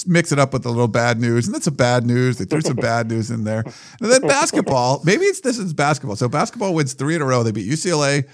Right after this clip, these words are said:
Speaker 1: Arizona. I was actually at that game. I went to a basketball game, yes, Arizona State.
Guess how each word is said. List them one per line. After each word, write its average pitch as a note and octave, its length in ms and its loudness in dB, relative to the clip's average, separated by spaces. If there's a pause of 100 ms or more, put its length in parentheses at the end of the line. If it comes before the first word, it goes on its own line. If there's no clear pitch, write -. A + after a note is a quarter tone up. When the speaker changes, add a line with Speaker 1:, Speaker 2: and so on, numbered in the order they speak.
(160)
Speaker 1:
Arizona. C3+ 680 2 (180)
I - 100 -6
was A2+ 80 -2
actually A#2 260 -4
at G#2+ 180 -2
that - 160 -2
game. G#2+ 320 -4
I F#2 60 -6
went G#2+ 200 -2
to D#3 80 2
a C#3+ 60 2
basketball G#2 380 -2
game, F2+ 260 -6
yes, F2+ 280 -6
Arizona B2 380 0
State. B2 420 -4